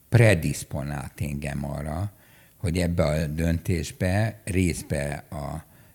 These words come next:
terhes nő és a férje, részbe az anyukák részéről,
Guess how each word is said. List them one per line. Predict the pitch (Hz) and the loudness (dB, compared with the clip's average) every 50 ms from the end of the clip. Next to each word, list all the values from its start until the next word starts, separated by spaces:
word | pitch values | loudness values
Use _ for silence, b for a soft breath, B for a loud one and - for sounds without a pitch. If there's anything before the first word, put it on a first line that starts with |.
| b b _ _ _ _ _ _ _ _ _ _ - | b b _ _ _ _ _ _ _ _ _ _ 0
terhes | - 92 85 78 73 76 85 76 71 - - - - | 4 4 6 6 4 2 0 -2 -4 -6 -8 -8 -4
nő | - 73 71 71 71 73 | -2 -2 -2 -2 -2 -4
és | 78 - - 80 - - - | -6 -6 -8 -8 -8 -8 -8
a | 65 65 | -8 -8
férje, | - - - - 67 65 76 82 85 90 95 104 104 - - | -8 -8 -8 -8 -6 -6 -6 -6 -4 -2 -2 -2 -4 -4 -6
részbe | 98 82 87 85 82 78 - - 80 73 | -6 -4 -2 -2 -2 -2 -4 -6 -6 -4
az | 65 - - - - - _ - | -4 -6 -8 -10 -16 -14 _ 0
anyukák | 104 90 90 85 71 67 - - - - - - - - - - | 2 4 4 4 2 0 -6 -8 -10 -8 -8 -10 -12 -16 -14 -12
részéről, | - 71 71 - - - 78 76 73 76 80 82 87 98 | -10 -10 -10 -10 -12 -10 -8 -8 -6 -6 -4 -4 -4 -4